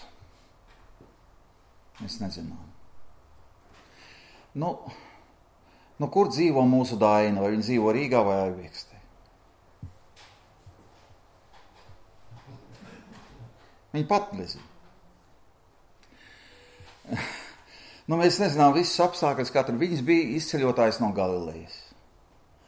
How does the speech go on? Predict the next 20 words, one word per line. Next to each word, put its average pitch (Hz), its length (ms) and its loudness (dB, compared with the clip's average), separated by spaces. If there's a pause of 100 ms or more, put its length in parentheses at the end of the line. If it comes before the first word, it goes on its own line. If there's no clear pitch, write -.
(520)
Vai 143 200 8
viņas 156 240 4
pastāvīgi 156 800 4
tur 156 120 0
dzīvoja 147 480 4
katru 143 380 -2
dienu, 151 460 -2 (380)
kā 139 180 -2
saka, 135 340 -4 (380)
septiņi 135 500 -2
reiz 127 180 0
divdesmit 123 480 -2
četri, 151 440 -4 (400)
eh, 117 460 2
tur 113 200 -6
tajā 120 380 4 (720)
Ma-, 123 340 4
Martas 123 480 2
viesu 147 360 -2
namā? 147 320 -2